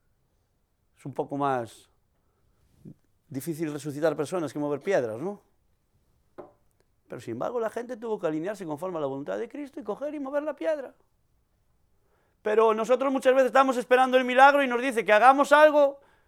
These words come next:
No, mira, mejor en este momento no. Me viene mal. <laughs> Va a jugar el partido del Barça. ¿Verdad que es de, es de risa? Pues <laughs> a mí muchas veces me pasa.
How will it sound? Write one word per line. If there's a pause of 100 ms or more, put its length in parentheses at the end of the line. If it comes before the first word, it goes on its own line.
(220)
No,
mira, (1040)
mejor (680)
en
este
momento
no. (760)
Me
viene
mal. (1300)
<laughs>
Va
a
jugar
el
partido
del
Barça. (2000)
¿Verdad
que
es
de,
es
de
risa?
Pues
<laughs>
a
mí
muchas
veces
me
pasa.